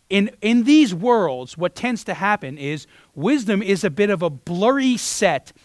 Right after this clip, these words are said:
of semi-secret life teachings. You spend your whole life trying to find and then figure out. You find it, you figure out, and then you try to apply it. But the problem with a lot of these wisdoms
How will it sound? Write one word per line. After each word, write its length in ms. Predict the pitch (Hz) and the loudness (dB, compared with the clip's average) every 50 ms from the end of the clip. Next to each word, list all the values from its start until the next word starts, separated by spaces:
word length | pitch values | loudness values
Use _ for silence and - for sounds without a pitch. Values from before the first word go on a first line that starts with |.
| _ _ _ - | _ _ _ -2
of 340 | 175 175 170 147 156 - | 0 0 0 -2 -6 -10
semi-secret 920 | - - - - 240 240 226 233 233 185 - - - 240 170 - 220 208 | -12 -8 -4 -2 0 2 2 2 0 0 -2 -4 -4 -4 -4 -6 -8 -8
life 280 | 175 175 190 196 190 - | -4 -2 0 0 -2 -2
teachings. 520 | - 180 151 123 - 123 110 101 - - _ _ _ _ _ _ _ _ | -6 -12 -12 -12 -12 -16 -16 -18 -20 -20 _ _ _ _ _ _ _ _
You 140 | 180 214 220 | -2 -2 -2
spend 420 | - - - - 262 254 240 196 | -2 -4 -4 0 0 2 2 2
your 120 | 240 220 151 | 0 -2 -2
whole 240 | - 233 262 247 | 0 0 0 2
life 240 | 233 226 202 202 - | 2 2 0 0 -2
trying 300 | - - 220 196 190 185 | -4 -6 -4 -4 -4 -4
to 60 | 175 | -8
find 540 | 151 - - - 185 185 196 202 208 208 175 | -10 -10 -6 -2 0 0 0 0 0 -2 -2
and 120 | 151 147 170 | -4 -4 -4
then 200 | 185 190 180 - _ _ _ | -4 -4 -4 -8 _ _ _
figure 400 | - - 220 220 175 208 180 165 | -8 -6 -4 -4 -2 -2 -2 -2
out. 260 | 127 104 92 - _ _ _ _ _ _ - | -2 -4 -6 -12 _ _ _ _ _ _ -12
You 120 | 156 139 | -12 -12
find 380 | - - - 220 233 247 233 247 | -8 -2 2 4 4 4 4 0
it, 80 | 220 | -2
you 80 | 185 160 | -6 -8
figure 300 | - - 233 185 202 220 | -8 -8 -6 -2 2 2
out, 100 | 220 220 | 2 2
and 80 | 202 | 0
then 80 | 202 202 | -2 -4
you 60 | 202 | -4
try 180 | 190 - 208 196 | -4 -4 -4 -4
to 80 | 180 | -4
apply 280 | 170 - - 196 185 160 | -6 -6 -4 -4 -4 -2
it. 60 | 143 | -2
But 140 | 190 180 - - - - - _ _ | -4 -6 -6 -8 -18 -20 -20 _ _
the 80 | - 180 | -6 -6
problem 520 | - - - 247 262 294 320 302 262 214 | -6 -6 -2 0 2 2 2 2 2 0
with 140 | 196 190 170 | 0 0 -2
a 60 | 180 | -2
lot 200 | 180 180 185 185 | 0 0 0 0
of 80 | 175 165 | 0 -2
these 180 | 170 160 123 | -4 -6 -6
wisdoms 640 | 131 208 302 262 196 175 151 135 135 165 185 - | -6 -4 -4 -4 -4 -6 -8 -8 -8 -10 -10 -12